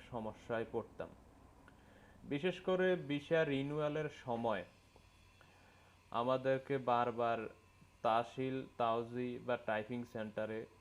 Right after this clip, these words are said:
দৌড়াদৌড়ি করতে হতো। যেমন ভিসা রিনিউয়ালের জন্য আমাদের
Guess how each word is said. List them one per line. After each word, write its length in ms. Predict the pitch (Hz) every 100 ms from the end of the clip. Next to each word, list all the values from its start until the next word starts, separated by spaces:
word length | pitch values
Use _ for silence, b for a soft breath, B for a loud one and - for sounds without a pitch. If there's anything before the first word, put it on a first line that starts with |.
| - 120
দৌড়াদৌড়ি 520 | 123 120 107 107 98
করতে 300 | 107 104 107
হতো। 280 | 98 - 85 - - - - - - B B B B -
যেমন 320 | 127 156 165 143
ভিসা 300 | 151 180 185
রিনিউয়ালের 540 | 170 151 147 147 139
জন্য 300 | 139 139 135
আমাদের 640 | 131 117 123 123 120 123